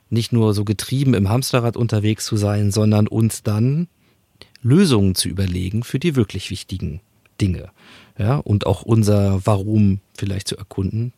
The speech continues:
so. Und jetzt denke ich mir so, ja, ich meine, du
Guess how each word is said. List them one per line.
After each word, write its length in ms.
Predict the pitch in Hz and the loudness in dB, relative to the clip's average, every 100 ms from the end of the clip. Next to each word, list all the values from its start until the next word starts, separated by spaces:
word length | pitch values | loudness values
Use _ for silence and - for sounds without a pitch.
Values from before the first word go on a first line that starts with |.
| - | -16
so. 300 | - 110 127 - - - - - - - | -10 -8 -8 -10 -20 -18 -16 -18 -10 0
Und 100 | 113 | 2
jetzt 240 | 117 - | 2 2
denke 180 | 117 143 | 2 2
ich 120 | - | 2
mir 160 | 131 127 | 4 4
so, 360 | 135 135 135 - _ _ | 4 4 4 -2 _ _
ja, 420 | 98 101 113 165 - | 0 2 2 -2 -4
ich 120 | - | 0
meine, 200 | 113 107 | 2 2
du 220 | 104 110 | 0 -4